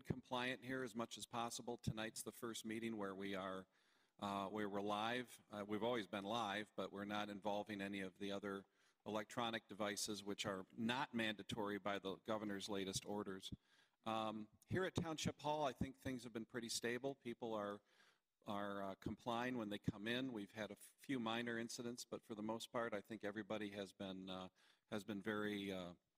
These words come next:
very cooperative and understanding given these very unique conditions that we're under. And I do want to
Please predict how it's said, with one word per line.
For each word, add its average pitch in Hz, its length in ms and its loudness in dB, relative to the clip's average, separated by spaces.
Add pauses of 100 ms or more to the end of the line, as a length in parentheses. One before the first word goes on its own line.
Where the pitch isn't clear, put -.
(640)
very 110 160 2
cooperative 104 680 0 (200)
and 92 280 -4
understanding 98 680 0
given 95 240 -4
these 90 140 -6
very 98 240 0
unique 92 360 -4 (280)
conditions 87 500 -6
that 82 140 -4
we're 87 160 -4
under. 85 240 -6 (580)
And 107 100 2
I 104 80 2
do 117 140 4
want 110 180 2
to 101 60 -2